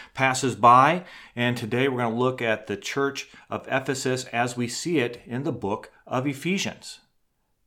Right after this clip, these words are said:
which was written right around sixty-two A D. And of all the areas that, that we'll continue to build upon here, today we're going to talk about growing in our knowledge for Him.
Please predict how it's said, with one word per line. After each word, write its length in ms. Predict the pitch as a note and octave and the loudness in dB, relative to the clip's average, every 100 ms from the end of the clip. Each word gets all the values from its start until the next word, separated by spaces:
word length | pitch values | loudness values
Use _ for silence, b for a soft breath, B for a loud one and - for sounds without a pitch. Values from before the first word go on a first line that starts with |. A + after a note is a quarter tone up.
| _ _ _ _ - | _ _ _ _ -6
which 220 | G#3 G3+ | -6 -2
was 160 | D3 G2+ | -4 0
written 340 | C3+ - A#2 | 0 0 2
right 200 | A#2 B2+ | 4 4
around 320 | A#2 G2+ G#2 | 2 0 -2
sixty-two 760 | - B2+ - B2+ B2 - A2+ A#2 | -4 -8 -6 -8 -6 -2 -2 -2
A 140 | G#2+ | -6
D. 400 | G2 F#2+ F#2 F2+ _ _ _ b b | -6 -8 -10 -14 _ _ _ b b
And 160 | A#2 B2+ | -2 2
of 120 | B2 | 8
all 160 | C#3 | 8
the 120 | C#3 A#2+ | 8 4
areas 500 | C3+ C#3+ C#3+ C3+ B2 | 4 4 4 0 -2
that, 200 | A2+ - B B | -4 -6 B B
that 180 | A#2+ B2+ | 2 2
we'll 140 | C3+ | 0
continue 500 | C3 B2 C#3+ C#3+ B2+ | 0 -2 -4 -2 -2
to 80 | A2+ | -4
build 320 | G#2+ B2+ C#3+ | 0 2 2
upon 360 | C#3 A#2+ A2 G#2 | 0 2 2 2
here, 200 | G#2+ G#2 | -4 -4
today 400 | - A2+ B2 C3 | -6 -2 2 2
we're 120 | A#2+ | 0
going 260 | A2+ A2 | -2 -2
to 80 | G#2+ | -4
talk 500 | - - B2 B2+ C3 B B G#2 | -12 0 2 2 -2 B B -12
about 480 | G2 A2 A2 A2+ - B B G#2 - - | -4 2 2 2 -2 B B -20 -20 -14
growing 580 | A2+ A2 C3+ D3 D3+ D#3 | -4 2 2 4 2 -2
in 260 | - A#2 A2 | -4 -4 0
our 180 | G#2 | -2
knowledge 720 | G2 A2 B2 B2 B2+ B2+ - - | 2 4 4 4 0 -2 -8 -16
for 400 | _ - A#2+ A#2+ | _ -12 -4 -2
Him. 360 | A#2+ - G#2+ | -2 0 -2